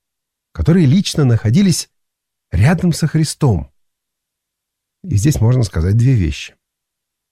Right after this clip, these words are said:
Даже если они были благословенны, они этого не замечали. Они не понимали, что происходит вокруг них. И второе. Для нашего спасения совершенно не важно знать Христа по плоти.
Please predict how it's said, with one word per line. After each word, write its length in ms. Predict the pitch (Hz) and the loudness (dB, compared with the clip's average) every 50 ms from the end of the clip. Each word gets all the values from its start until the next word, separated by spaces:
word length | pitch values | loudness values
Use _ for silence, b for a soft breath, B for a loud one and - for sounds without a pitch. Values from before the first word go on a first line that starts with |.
| _ _ - | _ _ 0
Даже 160 | 107 127 143 | 0 2 2
если 160 | 143 - - | 2 2 2
они 140 | 120 120 117 | 2 2 2
были 200 | 104 104 120 120 | 2 2 0 0
благословенны, 760 | 123 123 135 139 139 143 - - 160 165 180 190 214 233 262 262 _ _ _ _ _ _ _ _ _ _ _ _ _ _ _ _ _ | 0 0 -2 -2 -2 -4 -4 -2 0 2 2 2 2 0 0 -2 _ _ _ _ _ _ _ _ _ _ _ _ _ _ _ _ _
они 240 | - 117 110 101 90 | 0 2 2 2 2
этого 240 | 80 76 - 85 85 | 0 -2 -2 -2 0
не 120 | 95 107 | 0 2
замечали. 600 | 110 110 123 143 139 - - 87 69 60 - - _ _ _ _ _ _ _ _ _ _ _ _ _ _ | 2 2 0 0 -2 -2 -4 -4 -4 -6 -12 -16 _ _ _ _ _ _ _ _ _ _ _ _ _ _
Они 360 | _ - - 113 107 101 - _ | _ -2 0 0 0 -2 -4 _
не 180 | - 139 151 160 | 0 2 2 2
понимали, 560 | - - 151 151 156 156 170 185 175 127 98 | 2 0 -2 0 0 0 0 0 0 -2 -4
что 200 | 90 - - 104 | -6 -6 -8 -10
происходит 540 | - 95 98 92 - - - 104 92 87 - | -6 -6 -6 -6 -6 -6 -6 -6 -6 -4 -4
вокруг 300 | 92 90 - 123 110 - | -6 -6 -4 -4 -2 -2
них. 260 | 180 147 95 - _ _ _ _ _ _ _ _ _ _ _ _ _ _ _ _ _ _ _ _ _ _ _ _ | -2 -2 -2 -4 _ _ _ _ _ _ _ _ _ _ _ _ _ _ _ _ _ _ _ _ _ _ _ _
И 40 | - | -10
второе. 480 | - - 156 165 175 139 101 78 71 - _ _ _ _ _ _ _ _ _ _ _ _ _ _ _ _ _ _ _ | -4 -2 0 0 2 2 0 0 -2 -6 _ _ _ _ _ _ _ _ _ _ _ _ _ _ _ _ _ _ _
Для 140 | - 95 113 | 0 0 2
нашего 280 | 143 151 135 - 147 131 | 2 0 0 0 -2 -4
спасения 680 | - - 131 127 - - 196 196 170 147 123 107 98 - _ _ _ _ _ _ _ _ _ _ _ | -2 -2 -4 -2 0 0 0 2 2 2 2 0 -2 -4 _ _ _ _ _ _ _ _ _ _ _
совершенно 420 | _ - - 95 98 - - 147 139 | _ -8 -4 -4 -4 0 0 0 2
не 160 | 120 113 110 | 2 2 2
важно 500 | 104 101 120 131 135 131 107 98 95 87 | 0 0 0 0 0 0 0 0 -2 -2
знать 300 | 80 87 104 117 113 - | 0 0 0 -2 -2 -4
Христа 400 | - 101 95 - - - 107 95 | -6 -10 -10 -10 -4 -4 -4 -4
по 180 | - - - - | -4 -6 -12 -12
плоти. 680 | - - 95 98 98 92 82 73 - - - - _ | -6 -4 -2 0 0 -2 -2 -4 -8 -16 -20 -20 _